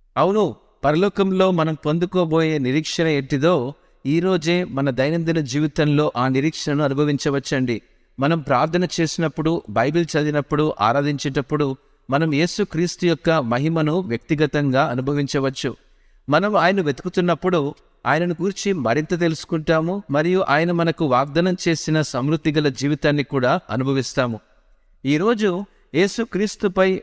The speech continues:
మన కన్నులను నిలిపి మహిమలో ఆయనను చూసే రోజు కోసం ఎదురు చూద్దాం.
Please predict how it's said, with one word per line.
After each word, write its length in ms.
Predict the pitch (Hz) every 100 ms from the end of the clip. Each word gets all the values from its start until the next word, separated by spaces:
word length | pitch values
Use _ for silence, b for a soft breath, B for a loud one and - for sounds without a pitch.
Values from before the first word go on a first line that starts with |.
| 123
మన 160 | 143
కన్నులను 480 | 151 160 170 185 175
నిలిపి 500 | 151 170 - 143 117 - _ _
మహిమలో 600 | 117 143 185 185 185 190
ఆయనను 320 | - 151 165 160
చూసే 460 | - 170 - 170
రోజు 360 | 135 143 165 -
కోసం 480 | - 160 - 156 156
ఎదురు 220 | 127 151
చూద్దాం. 480 | - 139 139 127